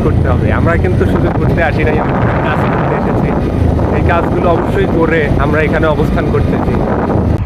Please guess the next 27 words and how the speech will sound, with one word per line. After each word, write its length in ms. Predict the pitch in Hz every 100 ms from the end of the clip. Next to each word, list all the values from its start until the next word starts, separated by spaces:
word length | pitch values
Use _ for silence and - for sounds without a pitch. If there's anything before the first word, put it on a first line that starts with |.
| - - - - - -
দেখতে 240 | 165 196
পাচ্ছেন 360 | 190 196 202 180
কোথায় 320 | 190 202 202
আছি 200 | 180 175
আমি? 320 | 165 156 151 147
আমি 160 | 147 175
এখন 260 | 170 190
আছি 220 | 185 175
সিরাজগঞ্জ 440 | 165 185 208 175 160
সদরে। 520 | - 170 165 147 139
এটা 180 | 139 160
হচ্ছে 260 | 160 -
ক্রসবার 500 | - 160 156 - 170 160 -
তিন। 220 | 185 160 - - - - - - - - - - - - - - - - - -
ওই 200 | 190 233 -
সাইডে 280 | 226 226 233
দেখতে 300 | 226 226 226
পাচ্ছেন 500 | 226 220 - 226 226 214 - - -
যমুনা 360 | 185 208 214 208
রেল 260 | 208 240
সেতু। 440 | 208 214 - 160 143 -
এখান 280 | 156 165 214
থেকে 180 | 220 220
আজকে 280 | 202 - 208
স্পষ্ট 360 | - 202 185
দেখা 220 | 190 185 196
যাচ্ছে। 400 | 185 - -